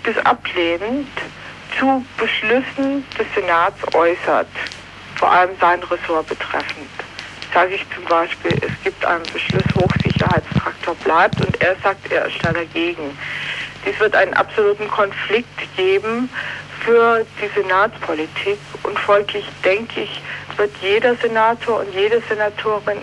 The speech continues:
in, sich in die Gefahr begeben, Beschlüsse, die vereinbart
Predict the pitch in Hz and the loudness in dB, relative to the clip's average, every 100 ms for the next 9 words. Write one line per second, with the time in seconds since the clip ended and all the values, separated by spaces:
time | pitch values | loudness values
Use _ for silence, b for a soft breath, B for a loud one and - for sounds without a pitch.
0 | - - 196 - - - - - - - | -8 -8 -8 -10 -16 -18 -16 -14 -8 -4
1 | - 180 180 - 180 208 226 226 220 220 | -2 -2 -2 2 6 6 4 -2 -2 -2
2 | 220 220 - B B B B B B B | -2 -4 -6 B B B B B B B
3 | - - 214 - 220 247 - 247 233 208 | -6 0 2 4 2 2 4 2 2 0
4 | - - 185 220 220 208 | 4 6 4 4 2 2